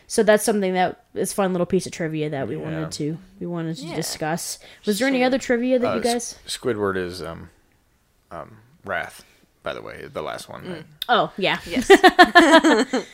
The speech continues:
Speaker 1: Uh, Plankton, Envy.
Speaker 2: Oh, yep.
Speaker 3: Envy, yes.
Speaker 1: Mm-hmm. So
Speaker 3: That's
Speaker 1: tho-,
Speaker 3: right.
Speaker 1: that's what everybody thinks, though. Those are all the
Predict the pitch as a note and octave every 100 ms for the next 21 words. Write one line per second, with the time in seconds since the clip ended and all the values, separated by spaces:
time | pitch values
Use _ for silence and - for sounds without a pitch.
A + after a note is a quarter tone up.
0 | - F#3+ G3 A3+ G#3 G#3+ G3+ F3+ F#3 -
1 | _ _ _ _ _ - F#3 A#2 E3+ E3
2 | - - A2 - - - - - - -
3 | G#3+ G3+ G3+ G3+ _ - - - - -
4 | - A3+ G3+ F#3+ F#3 A3+ - G3 A#3+ A#3+
5 | - G3+ F#3 F3+ F3 F3+ D#3+ _ - E3+
6 | - A2 A2+ E3 E3 D#3 C#3+ D3+